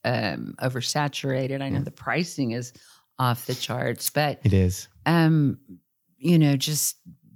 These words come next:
Speaker 1: find someone who you trust and you feel comfortable with,
Speaker 2: Mm-hmm.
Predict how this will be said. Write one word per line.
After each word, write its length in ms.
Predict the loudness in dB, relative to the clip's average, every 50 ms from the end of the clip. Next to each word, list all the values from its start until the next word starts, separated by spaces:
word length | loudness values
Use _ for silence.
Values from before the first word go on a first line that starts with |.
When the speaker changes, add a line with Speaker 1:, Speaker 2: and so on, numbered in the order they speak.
| -20 -18 _
Speaker 1:
find 420 | -6 -2 2 6 6 8 8 8 6
someone 480 | 4 2 2 4 4 6 4 4 4 2
who 160 | 2 2 0
you 200 | 0 0 -2 -4
trust 520 | -6 -6 -4 -2 0 0 0 -2 -4 -4
and 140 | -2 0 0 0
you 60 | 0
feel 180 | -2 -6 -6
comfortable 800 | -6 -8 -8 -2 0 0 0 0 0 -2 -2 -2 -2 -2 -2 -2
with, 280 | -2 -2 -2 -2 2 6
Speaker 2:
Mm-hmm. 420 | 6 6 8 8 8 8 8